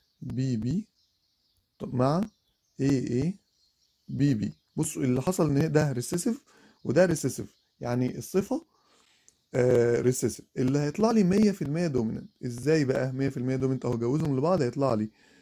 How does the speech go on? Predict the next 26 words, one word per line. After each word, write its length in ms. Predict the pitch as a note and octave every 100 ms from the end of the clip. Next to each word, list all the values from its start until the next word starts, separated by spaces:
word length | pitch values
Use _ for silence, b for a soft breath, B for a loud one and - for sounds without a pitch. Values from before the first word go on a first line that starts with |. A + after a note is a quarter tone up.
| b b C3+
A 40 |
capital 480 | C#3+ - - - -
A 160 | -
small 400 | C#3 D3+ D#3+ A3 D3+
B 80 | D3+
capital 440 | D3 C#3+ C#3 C#3 B2 C#3+
B 40 |
small 280 | - F3+ A3
which 260 | D3+ - D#3+
is 100 | C#3
مية 200 | C#3 D3
في 120 | C#3+
المية 420 | A#2+ A#2+ B2+ B2 - b b
دومينانت. 320 | A#2 G#2+ - - - B B B
بس 100 | -
خد 140 | - G#3
بالك 220 | A3 A3
من 100 | D3+
حاجة، 280 | C#3 - - _ b b b -
الأب 540 | B2+ G#3 A3 E3+ D#3+ -
والأم 460 | C#3+ C3+ D#3 G#3 D#4 -
أو 100 | A#2+
الاتنين 320 | A#2+ A#2+ F#3 F#3
بيرنتس 460 | E3 F#3+ A3 -
مش 200 | A3 -
بيور، 380 | F3 G#3 F#3+